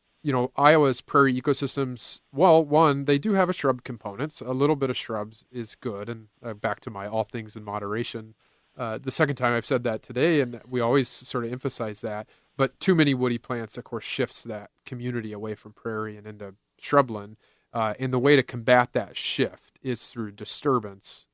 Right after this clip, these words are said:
And most of the time, uh, the best disturbance to control woody vegetation is fire, if that's possible. If it's not possible, um, haying or mowing,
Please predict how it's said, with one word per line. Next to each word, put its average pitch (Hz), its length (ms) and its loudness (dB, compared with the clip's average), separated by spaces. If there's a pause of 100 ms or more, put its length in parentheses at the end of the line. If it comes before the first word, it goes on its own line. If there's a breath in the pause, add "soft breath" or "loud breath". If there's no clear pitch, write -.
And 120 200 -10
most 165 420 0
of 131 80 -2
the 113 80 -2
time, 104 460 -10 (440)
uh, 113 160 -4
the 113 100 -8
best 120 220 0
disturbance 110 460 -8
to 117 100 -10
control 113 380 -8
woody 107 220 -12
vegetation 101 600 -18
is - 100 -20 (100)
fire, 98 380 -8
if - 80 -20
that's 107 200 -12
possible. - 500 -12 (360)
If 135 120 -4
it's 135 140 -2
not 175 180 8
possible, 185 640 4 (360)
um, 107 520 -4 (1000)
haying 156 720 0
or 117 160 -6
mowing, 151 800 -2